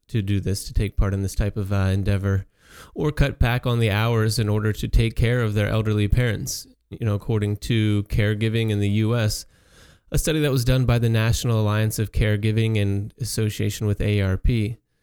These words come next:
they may not only be giving up, you know, some time or all of their current income in these situations,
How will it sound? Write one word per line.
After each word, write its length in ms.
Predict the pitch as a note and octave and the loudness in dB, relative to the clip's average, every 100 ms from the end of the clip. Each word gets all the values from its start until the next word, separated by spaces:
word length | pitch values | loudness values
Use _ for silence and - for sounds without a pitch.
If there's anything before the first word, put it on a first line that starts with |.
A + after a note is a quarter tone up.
| _ _ _ _ _ _ _ - - | _ _ _ _ _ _ _ -20 -2
they 180 | C#3 | 2
may 140 | C#3 C3+ | 4 4
not 240 | C3+ C3 - | 2 0 0
only 280 | C3+ C3 B2 | 0 2 4
be 140 | B2 | 4
giving 380 | B2 B2 B2 B2 | 4 2 4 4
up, 320 | A#2+ A2+ - - | 2 0 -6 -4
you 80 | C3 | 0
know, 180 | A2+ | 4
some 240 | A2 B2+ A2+ | 4 2 4
time 420 | - B2 B2+ B2 | 4 4 0 2
or 140 | G#2 | 4
all 220 | G#2+ B2+ A#2+ | 4 2 2
of 80 | |
their 100 | A2 | 0
current 400 | G#2+ C#3 C#3 B2+ | 2 2 2 2
income 720 | A2 G#2+ A#2+ A2 G#2+ A#2 - - _ _ _ _ | 2 2 0 0 0 -2 -6 -18 _ _ _ _
in 140 | A#2 A2 | -2 2
these 200 | G#2+ G#2+ | 2 0
situations, 840 | A2 - A2 G#2+ A2 A2+ A2 A#2+ | -4 -2 0 0 0 -2 -4 -6